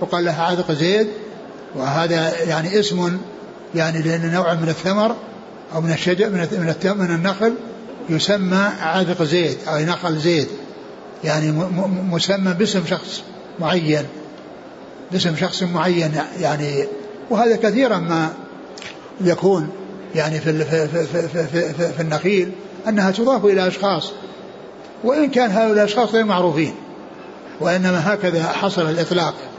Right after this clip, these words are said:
فيها، فجمع، آه، فعل كما أرشده الرسول صلى الله عليه وسلم، فجاء إليه النبي صلى الله عليه وسلم وجلس في، في وسطه أو في، يعني، ناحيته ودعا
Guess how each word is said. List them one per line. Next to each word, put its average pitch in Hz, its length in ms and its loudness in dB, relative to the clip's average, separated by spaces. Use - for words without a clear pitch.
فيها، 143 280 0
فجمع، 190 480 2
آه، 165 920 0
فعل 214 320 4
كما 175 420 0
أرشده 175 380 2
الرسول 156 300 0
صلى 180 100 2
الله 233 100 2
عليه - 0 -
وسلم، 220 60 0
فجاء 190 340 4
إليه 170 200 0
النبي 156 340 0
صلى 180 120 2
الله 214 120 4
عليه 254 100 0
وسلم - 0 -
وجلس 175 680 4
في، 156 340 2
في 160 80 4
وسطه 180 600 4
أو 160 140 0
في، 156 320 4
يعني، 156 220 0
ناحيته 196 680 4
ودعا 170 520 2